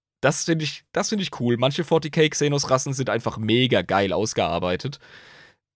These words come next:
Da hört's allerdings schon fast auf mit unseren Informationen, äh, bezüglich der Saruti. Was wir wissen, wie gesagt, krasses Sternenreich gehabt. Und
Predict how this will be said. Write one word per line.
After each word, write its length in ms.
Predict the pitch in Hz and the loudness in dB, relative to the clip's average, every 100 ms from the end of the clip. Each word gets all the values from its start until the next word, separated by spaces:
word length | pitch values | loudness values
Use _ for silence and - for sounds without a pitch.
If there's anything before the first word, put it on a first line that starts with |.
| _ _ | _ _
Da 200 | 127 - _ _ | 2 2 _ _
hört's 320 | 135 143 139 151 | 4 4 4 0
allerdings 460 | 143 139 143 143 | 0 2 0 -2
schon 160 | - 117 | -4 -4
fast 420 | - 165 - - | -2 0 -2 0
auf 320 | 135 151 - | 2 2 0
mit 140 | 139 139 | -4 -2
unseren 260 | 135 135 | -2 -2
Informationen, 720 | 123 120 120 - 120 120 120 - - | -4 -2 -4 -2 -2 -2 -4 -6 0
äh, 180 | 117 | 2
bezüglich 420 | 110 - 127 120 120 | 2 -4 -6 -4 -2
der 100 | 113 | 0
Saruti. 460 | 113 113 127 175 - - _ | 0 -2 -2 -4 -6 -18 _
Was 180 | 131 135 | 0 2
wir 140 | 139 | 2
wissen, 360 | 151 - 190 185 | 2 0 -2 -2
wie 120 | 131 | -2
gesagt, 440 | 123 120 156 - - | 0 2 0 0 -4
krasses 360 | 135 123 120 | -4 -2 -4
Sternenreich 560 | - 117 156 165 180 - | 2 2 2 0 -2 0
gehabt. 380 | 175 196 - _ _ _ _ _ _ _ - | 0 0 -4 _ _ _ _ _ _ _ 2
Und 480 | 139 143 143 - | 4 4 2 -4